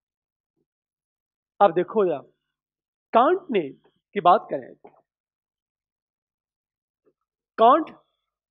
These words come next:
सबसे ज्यादा और सबसे पहले प्रभावित था लेबनिज से, न्यूटन से और उल्फ से। लेबनिज, न्यूटन और उल्फ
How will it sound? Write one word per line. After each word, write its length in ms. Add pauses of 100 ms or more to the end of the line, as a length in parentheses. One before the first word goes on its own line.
(440)
सबसे 420
ज्यादा 300
और 320
सबसे 340
पहले 220
प्रभावित 460
था 40
लेबनिज 640
से, 380 (680)
न्यूटन 500
से 500 (440)
और 360
उल्फ 300
से। 320 (1700)
लेबनिज, 840 (240)
न्यूटन 600
और 200
उल्फ 500